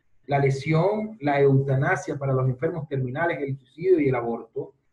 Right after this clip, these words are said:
Vamos a estar explicándolo más adelante. Los elementos positivos de la prohibición del homicidio incluyen preservar la vida y el cuidado de los enfermos. La prohibición de robo cubre una vasta área que incluye los negocios, bienes raíces,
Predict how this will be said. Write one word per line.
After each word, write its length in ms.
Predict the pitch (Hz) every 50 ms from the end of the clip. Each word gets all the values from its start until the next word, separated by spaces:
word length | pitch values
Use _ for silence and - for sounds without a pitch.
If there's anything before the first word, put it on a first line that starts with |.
| _ _ _ _
Vamos 260 | - 160 185 170 139
a 60 | 127
estar 180 | - - 151 147
explicándolo 500 | 143 143 139 123 - 143 139 135 123 127
más 160 | 135 139 135 -
adelante. 460 | 120 107 107 107 - _ _ _ - _ _ _ _ _ _ _ _ _
Los 140 | - 156 151
elementos 420 | 151 156 156 190 208 208 208 196 -
positivos 540 | 185 - - 147 139 - 196 208 214 202
de 60 | 190 165
la 160 | 160 - -
prohibición 400 | 147 139 135 131 - - 185 185
del 100 | 190 160
homicidio 360 | 147 139 135 - 180 180 175
incluyen 340 | 165 180 180 175 160 147 135
preservar 520 | 135 139 139 139 127 127 143 160 165 165
la 120 | 156 147 139
vida 200 | 139 160 175 165
y 100 | 160 147
el 120 | 135 135
cuidado 220 | 131 135 151 156
de 40 | 143 135
los 180 | - - -
enfermos. 640 | 120 120 - _ 113 110 - 220 117 131 139 135 - _ _ _ _ _ _ _ _ _ _ _ _ _ _ _ _ _ _ _ _ _
La 160 | - 143 139
prohibición 400 | 139 147 139 135 135 139 190 190
de 80 | 190 185
robo 340 | 180 180 185 185 185 185 -
cubre 260 | - 190 190 196 -
una 160 | 190 - -
vasta 560 | - 139 135 175 185 190 - - - - - -
área 320 | 165 175 175 190 180 -
que 60 | -
incluye 400 | 156 143 135 135 180 190 185 185
los 180 | 175 170 147 135
negocios, 560 | 135 131 123 135 160 170 175 - - 156 143 135 123 123
bienes 360 | 131 156 175 180 175 156 -
raíces, 560 | 127 127 127 135 156 190 185 - - 165 156